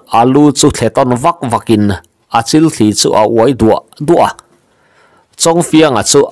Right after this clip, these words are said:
a ngur zui chhur chhura. Chuta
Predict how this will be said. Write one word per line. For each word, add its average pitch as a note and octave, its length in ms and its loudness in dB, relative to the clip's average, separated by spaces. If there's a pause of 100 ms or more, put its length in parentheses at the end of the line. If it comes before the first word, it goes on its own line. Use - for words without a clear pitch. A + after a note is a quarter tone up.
(100)
a - 40 0
ngur A2+ 340 0
zui C#3+ 240 2
chhur A#2 420 0
chhura. - 280 0 (1040)
Chuta - 280 0